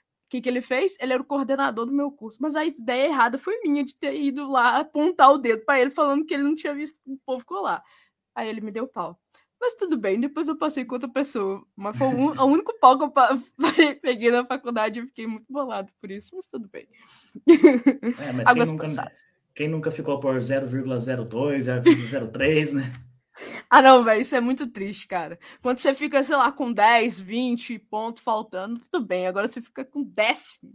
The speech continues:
Speaker 1: Nossa, é muita filha da, eita.
Speaker 2: Ó.
Speaker 1: <laughs> É muita
Speaker 2: Ah, é.
Speaker 1: sacanagem.
Speaker 2: Na, na época de estudo a gente ven-, pensa assim, mas depois a gente fala, "Não, realmente o professor não podia passar porque você não atingiu a, a, o, a média
Speaker 1: Ah,
Speaker 2: mínima,
Speaker 1: não,
Speaker 2: né?
Speaker 1: mas
Speaker 2: Então"
Speaker 1: mesmo assim, cara, tipo, se o,
Speaker 2: Mas
Speaker 1: se o cara vê que você é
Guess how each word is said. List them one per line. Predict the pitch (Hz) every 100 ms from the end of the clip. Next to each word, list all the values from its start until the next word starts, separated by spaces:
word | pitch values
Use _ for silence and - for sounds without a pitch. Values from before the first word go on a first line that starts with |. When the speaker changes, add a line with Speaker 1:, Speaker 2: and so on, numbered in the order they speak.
| -
Speaker 1:
Nossa, | 202 - - 208
é |
muita | 220 233
filha | 285 285
da, | 240 240 _ _ _ _ _
eita. | 151 156 160 190 233 427 403 370
Speaker 2:
Ó. | -
Speaker 1:
<laughs> | 226 - - - 719 415 - 370 - 359 349 262 311 294 262 508 587 330 320 - 294
É |
muita | 320 370 - 415 370
Speaker 2:
Ah, | -
é. | 320
Speaker 1:
sacanagem. | - 339 - 320 320 330 - - - - - -
Speaker 2:
Na, | - - -
na | 160
época | 165 240 196
de | 190
estudo | - 185
a | 190
gente | 202 196
ven-, | 190 196 -
pensa | 180 185 190
assim, | -
mas | 160 151
depois | 156 165
a |
gente | 165
fala, | 147
"Não, | 135 123
realmente | 143 165 147 151
o |
professor | 170 165 170 160
não | 165
podia | 165 156 160
passar | 165 156 143 151
porque | 180 180 185
você | 190 180 185
não | 180
atingiu | 190 156 165
a, | 165
a, | 165 123 135 139 131 123 123
o, | 123 123 117 127
a |
média | 139 143 170
Speaker 1:
Ah, | 320
Speaker 2:
mínima, | 320 139
Speaker 1:
não, | 127
Speaker 2:
né? | 247
Speaker 1:
mas | 302
Speaker 2:
Então" | 254
Speaker 1:
mesmo | - 622
assim, | - - 240 277
cara, | 311 226 190 180
tipo, | - - 262
se | 262
o, | -
Speaker 2:
Mas | 165 - -
Speaker 1:
se | -
o | 294
cara | - 254 285
vê | 247 254
que | - 285
você | 277 254
é | 220 190